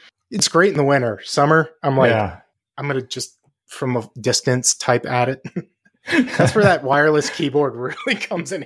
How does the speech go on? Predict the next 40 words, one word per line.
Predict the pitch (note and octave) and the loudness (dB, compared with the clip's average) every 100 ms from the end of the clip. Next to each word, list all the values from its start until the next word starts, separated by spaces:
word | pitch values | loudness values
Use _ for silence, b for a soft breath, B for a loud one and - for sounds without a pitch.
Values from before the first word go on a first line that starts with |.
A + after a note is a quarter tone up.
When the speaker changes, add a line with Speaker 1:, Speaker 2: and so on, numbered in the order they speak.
| - | -14
Speaker 1:
handy. | C3 B2 C3+ | -16 -6 -2
Speaker 2:
Yeah. | - G#2 G2+ G2 - B B _ | 0 0 -2 -8 -14 B B _
Awesome. | G#2+ G#2+ - A#2+ A2 G2 G#2+ _ B B | -2 -2 -2 -4 -4 -6 -10 _ B B
All | C#3+ D3 | 0 4
right. | D#3+ G#3 | 4 4
Well, | C3+ C3+ | 2 2
I | C#3+ | 2
think | F#3 F3 | 0 0
that | D#3+ D3+ C#3 C#3+ | 2 2 2 2
is | C#3 B2 - | 2 2 0
it | C3+ F3+ - - | 0 0 -2 -12
for | - C#3+ C3 | -4 0 0
today, | C3 B2 G#2 - B2 C#3+ D#3+ F3 F#3 _ _ _ C3+ | -2 -4 -4 -4 0 0 2 0 -2 _ _ _ -4
Speaker 1:
Mm-hmm. | B2 | 0
Speaker 2:
Angus. | B2 C#3+ D3 - - _ _ _ | 2 2 0 -6 -16 _ _ _
Man, | C#3 C#3 C3+ | -2 0 2
it's | C3 | 2
so | D#3 | 4
good | C3+ | 4
hanging | B2 C#3 B2+ | 4 2 4
out | B2 B2 | 2 2
with | A#2+ | 2
you. | B2+ B2 - | 2 2 -2
This | C#3+ B2 | -4 0
Speaker 1:
Yeah. | |
Speaker 2:
was | C3 | -2
fun. | - C3 A#2+ A#2+ - b b b | 0 0 2 -2 -6 b b b
Speaker 1:
Well, | F3 | 0
thank | A2+ A2 G#2+ | 2 2 2
Speaker 2:
Um, | |
Speaker 1:
you | C#3 | 0
for | C3 D3 C#3+ | 2 2 2
having | C#3+ C#3+ C#3+ E3+ | 2 0 2 0
me. | B3 E4+ | 0 -2
It | F4 _ _ _ E3+ | -8 _ _ _ -6
was | A#2 | -6
Speaker 2:
Of | - | -2
course. | B2+ E3+ A#3 - - - - | -2 0 -2 -6 -16 -20 -14
Of | A#2+ - | -14 -12
course. | - G#3+ G3 - | -10 -10 -10 -12